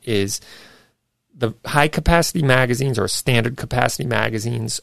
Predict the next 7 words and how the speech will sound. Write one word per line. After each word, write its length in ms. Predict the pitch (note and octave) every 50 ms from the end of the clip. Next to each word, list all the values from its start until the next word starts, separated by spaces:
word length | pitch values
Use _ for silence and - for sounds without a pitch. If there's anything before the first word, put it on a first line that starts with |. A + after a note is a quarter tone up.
| _ -
are 220 | B2 A#2 A2+ - -
already 500 | C3+ A#2+ A#2+ B2+ C#3+ C#3 C#3 C#3 C#3 C3+
banned 560 | A#2 G#2 - A2 G#2+ G2+ G2 G#2+ G#2+ A2+ A2 - _ _ _ _ _ _ _ -
in 220 | C3 A2+ G#2+ G#2+
New 80 | G#2+ G2+
York. 420 | F#2 F#2 F2 F#2 - - - - _ _ _ - - - - - _ _ _ _ _ _ _ _ _ _ _ _ _ _ _ _
Secondly, 960 | - - - - - G3 G3 - - E3+ D3+ - - A2 A2 G#2+ A2+ B2+ -